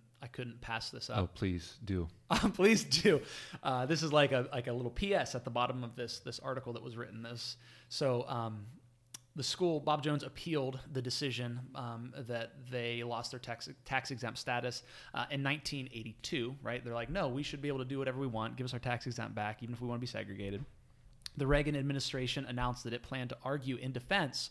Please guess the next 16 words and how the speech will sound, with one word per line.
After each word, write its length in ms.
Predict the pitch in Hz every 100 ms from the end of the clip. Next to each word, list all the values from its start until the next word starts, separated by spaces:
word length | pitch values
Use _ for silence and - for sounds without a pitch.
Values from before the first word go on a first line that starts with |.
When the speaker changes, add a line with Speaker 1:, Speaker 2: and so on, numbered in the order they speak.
| -
Speaker 1:
of 140 | 120
Bob 220 | 113 107
Jones 260 | 107 110 107
University, 600 | 110 98 101 - 113 170 - - - - - - -
um, 240 | 123 110 113
but 100 | 123
a 20 |
public 280 | - 165 160
outcry 420 | 147 143 147 135
forced 380 | 127 143 139 -
the 40 |
administration 540 | 135 131 123 131 120 120
to 60 |
reconsider. 560 | 120 120 123 - 120 117
Reagan 260 | 123 123
backpedaled, 600 | 123 123 - 123 120 117